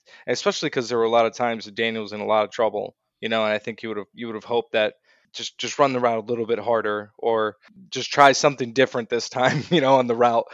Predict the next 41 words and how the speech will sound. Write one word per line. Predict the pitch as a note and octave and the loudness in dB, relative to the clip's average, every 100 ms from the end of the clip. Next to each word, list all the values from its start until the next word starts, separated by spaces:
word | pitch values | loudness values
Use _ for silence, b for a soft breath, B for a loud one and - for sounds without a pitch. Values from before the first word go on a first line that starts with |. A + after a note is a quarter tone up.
| B B B | B B B
Uh, | A#2+ A#2+ A#2+ | 0 2 2
I | - | 0
think | C#3 G3 G3 | 0 -2 -4
he | - D3+ | -6 2
might've | D#3 D#3+ | 2 6
gotten | E3+ D3 | 6 6
figured | - D#3 D#3 | 2 0 6
out | D3+ C#3 | 6 6
a | |
little | B2+ B2+ | 0 -2
bit, | A2+ A#2 A2+ | -2 -2 -2
and | G#2+ A#2 | -4 -4
I | A#2 | -2
also | A2+ - | -4 -6
think | A2+ A2+ | -8 -6
he | A2+ | -2
had | A2 | 0
a | |
little | A2 G#2+ | -2 -6
trouble | - G#2 G#2+ | -4 -2 -4
in | G#2 | -6
the | G#2+ | -8
scheme. | - A2 G2+ G2+ _ _ - | -6 -6 -6 -10 _ _ -4
But | B2 A#2+ | -2 4
yeah, | A2+ G#2 | 4 4
no, | A2+ A2+ G2 | 2 -4 -2
there, | A#2+ - | -6 -4
I | B2 | 0
don't | C#3 D#3+ - | 2 0 2
think | D#3+ D3 - - | 0 0 -12 -10
if | - | -2
anyone | C#3 D#3+ D3+ | 0 0 -2
expects | B2 - B2 A#2 - | -2 -4 -2 -2 -4
him | A#2+ A#2 A2+ | -6 -6 -8
to | - | -12
be | G#2 A2 | -10 -4
able | G#2+ G#2 G#2+ - | -4 -4 -10 -10
to | A#2 G#2+ G2+ F#2+ _ _ - | -10 -10 -12 -16 _ _ -14
separate | - - A#2+ - A#2 G#2 G2+ F#2+ _ _ _ | -10 -4 -4 -4 -4 -2 -2 -6 _ _ _
moving | A#2+ A#2 A2 G#2 | -8 -6 -6 -8
forward, | - A2+ A2 C#3+ D3 D3+ | -4 -2 -2 -2 -4 -6